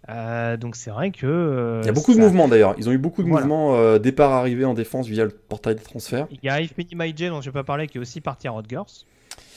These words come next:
Speaker 2: Ouais. Euh, ils, ils se sont fait marcher dessus l'an dernier, hein. Euh, ils, ils avaient quoi, deux cents yards au sol, euh, par match. C'est, ouais, Temple, euh, Rod Carey, c'est, euh, pff, bof, quoi.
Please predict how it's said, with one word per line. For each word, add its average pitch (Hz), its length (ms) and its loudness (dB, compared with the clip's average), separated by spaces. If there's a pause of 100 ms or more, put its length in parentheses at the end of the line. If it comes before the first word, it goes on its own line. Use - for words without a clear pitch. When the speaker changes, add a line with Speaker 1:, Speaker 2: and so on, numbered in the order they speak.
(1300)
Speaker 2:
Ouais. 95 380 -2 (580)
Euh, 101 680 -6 (920)
ils, - 20 -20 (220)
ils - 40 -18
se - 100 -16
sont 104 100 -8
fait 107 120 -6
marcher 101 260 -4
dessus - 180 -8
l'an 147 100 -4
dernier, 98 240 -6
hein. 139 160 -6 (100)
Euh, - 480 -10 (160)
ils, 120 140 -8
ils - 360 -18
avaient - 140 -8
quoi, 117 240 -2
deux 101 120 -2
cents 113 180 -4
yards 113 200 -2
au 104 80 -4
sol, 117 300 -4
euh, 98 160 -4
par 98 160 -10
match. - 340 -8 (100)
C'est, 107 400 -8 (960)
ouais, 127 120 -2
Temple, 147 460 2
euh, 107 720 6
Rod 139 200 4
Carey, 170 300 4
c'est, 135 440 6
euh, 104 480 4
pff, - 460 -8
bof, 143 280 6
quoi. 92 180 -2